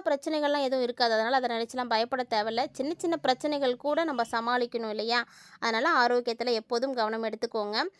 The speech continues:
உணவு பழக்க வழக்கங்கள்ல கவனமா இருங்க. நல்ல மாற்றங்களை கொண்டு வாங்க. நல்ல இயற்கையான உணவுகளை சாப்பிடுங்க. நீங்க எந்த அளவுக்கு கவனமா வந்து, அ, கடினமா வந்து உழைக்கிறீங்களோ, அந்த அளவுக்கு ஓய்வும் எடுத்துக்கணும்.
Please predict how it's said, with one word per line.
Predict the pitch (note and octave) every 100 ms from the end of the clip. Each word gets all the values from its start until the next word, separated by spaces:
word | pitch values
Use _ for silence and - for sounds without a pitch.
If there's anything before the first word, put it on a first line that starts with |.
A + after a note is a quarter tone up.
| _ _ -
உணவு | C4 G4 B4+
பழக்க | F4+ D4 C#4+
வழக்கங்கள்ல | C4 B3+ A#3+ A#3+ A#3 B3+
கவனமா | A3+ A3 A#3
இருங்க. | B3 A3+ A3 A3+
நல்ல | A3+ A#3+ G4+
மாற்றங்களை | E4+ A#3+ A#3+ C4 B3 A3+
கொண்டு | A3+ A3 A#3
வாங்க. | A3+ G#3 G#3+ A#3 _ _
நல்ல | A#3+ C4
இயற்கையான | D4+ B3+ C4+ C#4 C#4 D4 C#4+
உணவுகளை | A#3+ A#3+ A3+ A3
சாப்பிடுங்க. | A#3+ C4 - G#3+ G#3+ G#3+ A3 A3+ - - - - _
நீங்க | C4 B3+
எந்த | C#4+ F#4+ A#4
அளவுக்கு | D4 C#4+ D#4 E4+ F#4 D4 A#3+
கவனமா | B3 B3 D4+ D4+ E4+
வந்து, | C#4+ C4 C#4 F4 E4 -
அ, | A#3+ A#3 A#3
கடினமா | B3 C4+ D4+ D4+ D#4
வந்து | C#4+ C4+ C4+
உழைக்கிறீங்களோ, | A#3+ B3+ C4+ B3 A#3 D#4+
அந்த | - A#3 B3+
அளவுக்கு | B3 A#3+ B3 D4+ F#4 - A#3+
ஓய்வும் | C#4 C4+ D4
எடுத்துக்கணும். | A3+ G#3+ G#3+ G#3+ G#3+